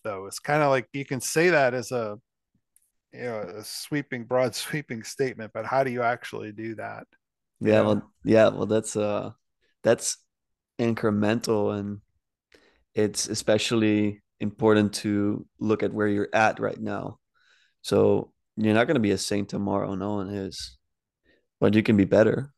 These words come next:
Speaker 2: That's how I always think about it.
Speaker 1: Right.
Speaker 2: I'm never gonna attain to the level of Christ, but I can try to get closer to him.
Speaker 1: Right. And that's where I, uh,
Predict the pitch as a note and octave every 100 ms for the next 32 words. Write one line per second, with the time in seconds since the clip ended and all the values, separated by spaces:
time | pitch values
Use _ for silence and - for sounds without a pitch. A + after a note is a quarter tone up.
0 | _ _ _ _ _ _ _ _ _ -
1 | G#2+ - G2+ G#2 G#2 G#2 - G#2 G#2 G2+
2 | G2+ G#2 - _ _ _ - G2+ G2 _
3 | _ - G2+ G#2+ A2+ A2 G2+ - - G2
4 | G2 F#2+ G2+ G2+ G2+ G2+ G2+ - G2+ G2+
5 | - - F#2 - - _ _ - G2 G2+
6 | G2 - _ - G#2 G#2 G2 - - G#2
7 | A#2 - - E2+ - _ _ _ _ _
8 | _ _ _ _ _ _ _ _ _ _
9 | _ _ _ - A#2 G#2+ G2 - C3 C3+
10 | C3+ - B2 A#2 A#2 A#2+ A#2 _ _ _
11 | G#2+ F#2+ G2+ -